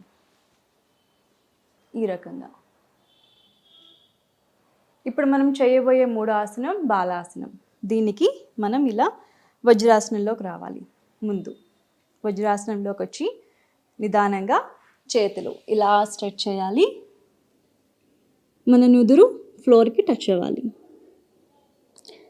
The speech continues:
తర్వాత మన చేతులు వెనక్కి ఇలా. తర్వాత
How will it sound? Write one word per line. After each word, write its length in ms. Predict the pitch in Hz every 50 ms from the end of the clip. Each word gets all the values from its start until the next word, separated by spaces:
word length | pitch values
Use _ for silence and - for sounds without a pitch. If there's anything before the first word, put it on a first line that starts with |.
| _ _ _ _ - 247
తర్వాత 360 | 247 247 247 240 247 247 349 440 494 415
మన 140 | 311 269 254
చేతులు 760 | 240 233 - 247 233 226 233 262 285 403 554 571 - - - - -
వెనక్కి 520 | 226 233 233 240 233 233 - 381 392 - -
ఇలా. 200 | - 202 190 - - - - - _ _ _ _ _ _ _ _ _ _ _ _ _ _ _ _ _ _ _ _ _ _ _ _ _ _ _ _ _ _ _ _ _ _ _ _ _ _ _ _ _ _ _ _ _ _ _ _ _ _ _ 392 _ - _ _ _ _ _ _ _ _ _ _ - 320 _ _ _ _ _ _ _ _ _ _ _ _ _ _ _ _ _ _ _ _ _ _ -
తర్వాత 440 | 254 233 226 220 220 220 - 415